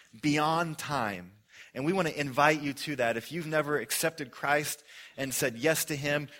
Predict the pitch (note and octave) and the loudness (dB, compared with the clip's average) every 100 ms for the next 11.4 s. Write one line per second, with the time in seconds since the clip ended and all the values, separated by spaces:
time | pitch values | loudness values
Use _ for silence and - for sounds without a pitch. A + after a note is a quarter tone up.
0 | - F3 D3 B2+ D3 D3+ D#3 C#3 C3 C#3 | -6 0 2 6 4 4 0 0 4 4
1 | C3+ B2 D3 C#3+ C#3+ C#3 C3+ D3 B2+ G#2 | 4 0 0 0 0 -4 -4 -8 -8 -4
2 | C3+ C3 C3+ B2 A#2 - - - B2+ - | 0 2 4 2 -4 -20 -18 -14 -12 -2
3 | D#3+ - - D#3 D#3 D#3 D3+ - C3 G2+ | -2 -2 -4 -4 -2 -2 -6 -6 -4 -2
4 | B2+ C#3+ D3 E3+ C#3+ C#3+ A#2+ A#2 - D#3+ | 0 0 0 -2 -4 -4 -4 -2 -2 -2
5 | D3+ D3 D3 D3 D3+ C3 C#3+ C#3+ C#3 C3 | -2 -4 -6 -6 -6 -4 -4 -4 -6 -4
6 | C3+ B2 B2 C3+ - C#3 C3+ B2 A#2+ A#2+ | -4 -2 0 -2 -2 -6 -6 -10 -6 -4
7 | A#2 C#3 B2+ G#2+ A2 - C3 C#3 - G2 | -4 -8 -10 -12 -16 -10 -10 -10 -12 -14
8 | - G2+ G2+ F#2 - - - - - B2 | -10 -6 -6 -6 -12 -20 -20 -20 -12 -8
9 | B2 D3+ E3 C#3+ C#3+ C3 - D#3 D3 A2+ | -6 -4 2 4 4 0 -2 -2 -2 -2
10 | - D3+ D3 - D3 C#3+ C3 C#3 C3+ B2+ | 2 2 2 -2 0 0 2 0 0 -2
11 | C3+ C3 C3+ | -2 -2 -2